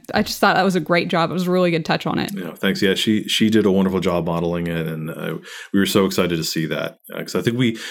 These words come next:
Speaker 2: we did the very first animatics we did. Um, I had downloaded a, just a free model someone had made of, of Samus that I believe was based off of, I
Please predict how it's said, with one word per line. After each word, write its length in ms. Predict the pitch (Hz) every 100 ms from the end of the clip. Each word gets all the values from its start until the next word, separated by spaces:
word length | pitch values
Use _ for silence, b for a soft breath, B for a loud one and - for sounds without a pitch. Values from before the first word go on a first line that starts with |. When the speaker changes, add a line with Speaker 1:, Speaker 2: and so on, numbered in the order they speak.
| B B
Speaker 2:
we 240 | 101 107 113
did 460 | 110 113 113 113 -
the 120 | 113
very 360 | 92 85 117 139
first 260 | 139 117 -
animatics 580 | 98 95 90 87 -
we 120 | 87 82
did. 420 | 78 71 69 - - _ -
Um, 280 | 85 78 80
I 120 | 90
had 120 | 87
downloaded 680 | 95 95 98 87 82 80 76
a, 480 | 80 78 78 76 78 -
just 180 | - -
a 80 | 82
free 220 | - 92
model 320 | 90 82 80
someone 240 | - 82
had 140 | 80 76
made 260 | 78 76
of, 180 | 80 80
of 140 | 80 76
Samus 560 | - 85 78 80 - - -
that 180 | 82 80
I 80 |
believe 800 | 82 85 85 90 95 95 92 80
was 400 | - 82 82 80
based 320 | 80 82 82 85
off 240 | 80 -
of, 380 | 80 78 76 - B B B B B B
I 40 | B